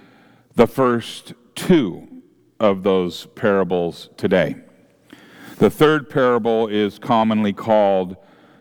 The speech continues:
the parable of the prodigal son. Now, all three of these parables illustrate the fact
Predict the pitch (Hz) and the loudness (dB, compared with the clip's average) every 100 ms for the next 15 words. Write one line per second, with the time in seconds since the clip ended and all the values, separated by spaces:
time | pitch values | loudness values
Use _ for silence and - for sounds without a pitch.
0 | - 143 - 131 131 123 113 110 104 98 | -2 -2 0 2 2 2 0 -2 -2 -2
1 | 101 95 90 98 92 87 - - 107 101 | -2 -2 0 0 0 -2 -4 0 2 2
2 | 90 90 82 - 87 76 - - _ _ | -2 -6 -8 -2 -2 -2 -10 -20 _ _
3 | _ _ _ _ _ _ _ _ - - | _ _ _ _ _ _ _ _ -20 -20
4 | - - - - 131 123 113 - - _ | -20 -20 -4 4 4 4 -2 -18 -20 _
5 | _ - - 170 196 - 180 185 165 139 | _ -20 0 2 2 0 -2 0 0 -2
6 | 113 - - - 175 180 160 131 120 107 | -4 -12 -12 0 2 2 0 0 0 -2
7 | 98 - 143 139 127 - 127 120 120 - | -4 -4 0 0 -2 -2 0 0 -2 -2
8 | 123 110 92 101 - | 2 2 2 -4 -10